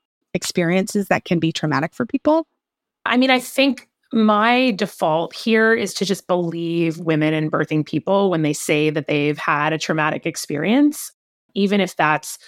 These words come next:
Speaker 2: sort of a word that people reach for because they hear it in the culture, in the
Speaker 1: Yeah.
Speaker 2: sort of in society. Though there is kind of an effort right now, it seems, to dismiss trauma as something that is sort of not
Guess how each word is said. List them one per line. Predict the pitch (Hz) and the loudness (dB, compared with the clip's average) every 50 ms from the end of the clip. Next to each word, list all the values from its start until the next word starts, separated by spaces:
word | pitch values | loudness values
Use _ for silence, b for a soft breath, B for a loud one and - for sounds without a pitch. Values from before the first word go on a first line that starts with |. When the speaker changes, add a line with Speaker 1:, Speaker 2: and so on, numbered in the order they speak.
| B B | B B
Speaker 2:
sort | B - 208 185 | B -2 0 2
of | 180 156 | 2 2
a | 165 | 0
word | 151 143 165 156 156 160 156 | -2 0 2 2 2 2 2
that | 160 151 - | 0 -2 -4
people | - 151 - 160 151 | -4 -6 -4 -2 0
reach | 143 147 147 147 - | 0 0 0 -2 -2
for | - - 185 180 175 | -2 0 2 2 2
because | 165 175 - 156 147 - | 0 -2 -4 -4 -6 -4
they | 165 156 | -4 -4
hear | 151 - - 151 151 156 | -4 -2 -2 0 0 0
it | 156 - | -2 -2
in | - 151 147 | -2 -2 -2
the | 147 - | -2 -2
culture, | - - 151 151 - - 220 247 262 262 | -4 -6 -6 -6 -2 0 2 4 4 4
in | - - 156 151 | 2 2 0 0
the | 147 147 | 2 2
Speaker 1:
Yeah. | - 175 | 0 0
Speaker 2:
sort | - - 160 147 | 0 -2 -4 -4
of | 143 143 - | -4 -6 -4
in | 160 156 151 | -4 -4 -4
society. | - - - - 160 151 160 202 254 294 302 | -4 -6 -4 -2 0 0 0 2 2 2 2
Though | 240 240 226 220 214 - _ _ _ - | 4 4 4 4 2 0 _ _ _ 0
there | - 247 - | 0 2 2
is | - 294 349 381 - | 4 2 2 2 0
kind | - - 370 339 | 0 0 2 2
of | 330 - _ _ _ _ - | 2 2 _ _ _ _ -2
an | 214 214 | -2 -2
effort | - - 240 226 - 330 269 196 | 0 0 -2 0 0 0 0 2
right | 185 170 - | 0 -2 0
now, | 165 165 160 160 | 0 0 0 0
it | 165 160 | -2 -4
seems, | - - - 202 240 254 214 180 180 - | -8 -8 -4 0 2 2 2 0 -2 -6
to | - - | -4 -4
dismiss | 180 180 175 - 180 160 160 165 185 185 - - - - - b b b b b - | -4 -4 -4 -4 -2 0 0 0 0 -2 -4 -8 -10 -12 -14 b b b b b -4
trauma | - 294 285 294 294 330 349 359 359 - - - _ _ _ _ - | 2 4 6 6 6 6 4 4 0 -2 -4 -8 _ _ _ _ -6
as | - 165 | -6 -4
something | - - 175 175 - - 175 175 170 170 165 165 | -2 -2 -4 -4 -2 -2 -2 -2 -2 -2 0 0
that | 165 151 151 156 151 160 - | 2 2 2 2 0 0 -4
is | - - - | -6 -8 -6
sort | - 180 | -4 -4
of | 170 165 156 | -4 -2 -2
not | 160 147 156 156 - | 0 0 0 0 -2